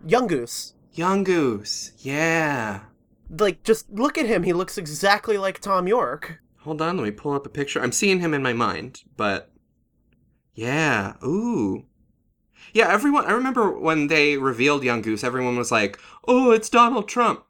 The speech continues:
Speaker 2: No, it's just
Speaker 1: It's
Speaker 2: the
Speaker 1: Thom
Speaker 2: hair.
Speaker 1: Yorke.
Speaker 2: But, yeah, but that's, oh, with the fucking, the fangs. Yeah. Hmm. Well, that's just nice. I like that.
Speaker 1: Um, well, let's talk about Inside My Head. <laughs>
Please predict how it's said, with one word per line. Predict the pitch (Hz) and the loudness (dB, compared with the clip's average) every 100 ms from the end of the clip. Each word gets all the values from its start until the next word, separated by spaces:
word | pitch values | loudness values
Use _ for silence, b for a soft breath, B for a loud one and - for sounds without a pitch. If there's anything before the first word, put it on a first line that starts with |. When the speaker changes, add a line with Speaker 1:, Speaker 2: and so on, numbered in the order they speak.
| - | -12
Speaker 2:
No, | 170 185 175 175 | -4 0 0 -2
it's | 185 185 - | -6 -8 -12
just | - 202 | -8 -6
Speaker 1:
It's | 185 | -6
Speaker 2:
the | - | 0
Speaker 1:
Thom | - 117 | 2 2
Speaker 2:
hair. | 107 | 2
Speaker 1:
Yorke. | 151 135 143 - - _ _ | 2 0 -4 -8 -20 _ _
Speaker 2:
But, | 175 202 175 - | 0 2 2 0
yeah, | 156 240 139 | 2 4 4
but | 113 - | 0 2
that's, | 190 196 - | 2 2 -4
oh, | 185 196 | -2 -2
with | 196 | 0
the | 196 | -2
fucking, | 180 202 196 185 175 170 | 0 -2 -2 -4 -4 -6
the | 170 | -6
fangs. | - 226 208 107 107 - - | -4 -2 0 -2 -4 -12 -8
Yeah. | 185 196 113 107 - _ _ | -4 0 0 -2 -14 _ _
Hmm. | 427 - - _ _ _ _ _ _ _ _ _ _ - 208 | 0 0 -4 _ _ _ _ _ _ _ _ _ _ -14 -6
Well, | |
that's | 226 247 | -4 -4
just | 208 - | -6 -4
nice. | 107 98 - - _ | -4 -6 -8 -14 _
I | - | -4
like | 135 98 | -2 -2
that. | 98 98 - _ _ _ | -6 -10 -14 _ _ _
Speaker 1:
Um, | 202 220 196 - _ _ | 0 0 -4 -16 _ _
well, | 196 220 202 208 - - _ _ _ _ | -2 4 4 2 -4 -12 _ _ _ _
let's | - - | -10 -10
talk | - 254 - | -4 -4 -4
about | 233 190 170 - _ | -2 0 0 -6 _
Inside | 156 165 180 151 | -6 0 2 4
My | 175 | 6
Head. | - 175 | 6 6
<laughs> | - | 2